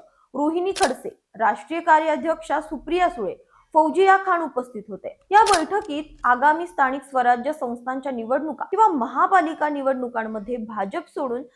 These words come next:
स्थानिक पातळीवर इतर पक्षांसोबत जाणं अनुकूल असेल, तर तुम्ही नक्की त्याबाबत स्थानिक पातळीवर निर्णय घ्यावा, असे आदेश वरिष्ठांनी दिले आहेत.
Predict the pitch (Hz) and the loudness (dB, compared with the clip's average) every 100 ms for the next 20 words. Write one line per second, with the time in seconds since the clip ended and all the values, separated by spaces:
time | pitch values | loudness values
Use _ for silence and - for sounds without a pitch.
0 | _ _ - 294 302 415 415 359 349 311 | _ _ 2 2 2 0 2 2 2 -4
1 | 262 285 269 269 - 359 381 320 - 294 | -2 -2 -4 -12 -4 -4 -2 -4 -4 -8
2 | 294 277 247 240 240 226 214 - 262 330 | -8 -6 -4 -4 -2 -2 -4 -6 -6 -6
3 | - 381 269 262 - 359 381 381 339 370 | 0 0 0 -2 -8 -6 -2 0 2 0
4 | 330 330 - 392 381 320 269 247 226 262 | -2 -4 -2 0 4 4 6 4 2 -6
5 | - - 233 233 320 - 311 - 277 254 | -8 -2 0 0 -2 2 2 0 -2 -2
6 | 269 254 254 277 311 277 240 208 262 - | -2 -4 -6 -4 -4 -4 -4 -4 -4 -10
7 | _ - 240 262 254 240 269 262 277 - | _ -8 -4 -2 0 2 2 0 -6 -10
8 | _ _ 262 269 359 359 311 208 190 185 | _ _ 2 4 2 -4 -6 -6 -6 -6
9 | - 202 | -6 -8